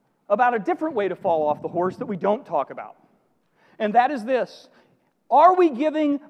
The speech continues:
mechanically or worshipfully? Are we meticulous but callous, or is our practice joyous? Are we more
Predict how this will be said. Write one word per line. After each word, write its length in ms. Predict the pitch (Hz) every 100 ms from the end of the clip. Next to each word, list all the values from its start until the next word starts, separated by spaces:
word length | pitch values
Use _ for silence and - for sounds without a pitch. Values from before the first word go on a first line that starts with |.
| -
mechanically 1120 | 226 - - 339 320 240 - 180 165 196 156 _ _ _
or 160 | 190 202
worshipfully? 760 | 190 185 - 165 - 131 104 _ _ _ _ _ _ _ -
Are 200 | - 339
we 180 | 339 311 254 226
meticulous 960 | 254 - - 349 - 359 359 339 - _
but 300 | 247 247 -
callous, 1000 | 175 220 330 285 190 220 - - - _ _ -
or 200 | 226 240
is 220 | 262 233
our 160 | 247 220
practice 680 | - 269 240 - 190 180
joyous? 880 | 160 185 190 156 123 104 _ _ _ _ _ _ _ _ _ _ _ -
Are 240 | 311 349 370
we 200 | 381 370
more 460 | 320 339 349 339